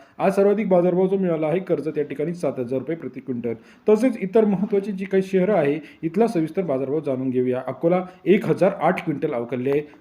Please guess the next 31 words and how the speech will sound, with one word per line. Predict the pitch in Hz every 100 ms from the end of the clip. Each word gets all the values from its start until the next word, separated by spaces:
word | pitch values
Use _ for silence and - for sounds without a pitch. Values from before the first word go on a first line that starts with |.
| 123
बाजारभाव | 151 220 214 156
जो | 131
आहे | 127 123 127 - -
तो | 196
आहे | 147 165
एकसष्ट | 160 - 160 156 131 135 - 139
डबल | 175 185
झिरो | 151 131
ते | 139
सहा | 139 170
हजार | 127 139
नऊशे | 123 131 120 131
रुपये, | 131
म्हणजे | 131 170
प्रति | 196 196 190
किलो | 226 190 202
बाजारभाव | 175 151 185 170 143 143 - -
अकोला | 151 - 214 233 233
तूर | 185
मार्केटचा | 165 147 143 156 180
आजचा | 165 147 - 196
दर | 165 147
आहे | 135 143 143
एकसष्ट | 147 - 190 185
ते | 147 170
एकोणसत्तर | 175 175 160 - - 175
रुपये, | 165 151
सर्वाधिक | 151 147 151 156 196 -
टॉप | 156 156 139
रेट | 127 123
आहे. | 120 120 110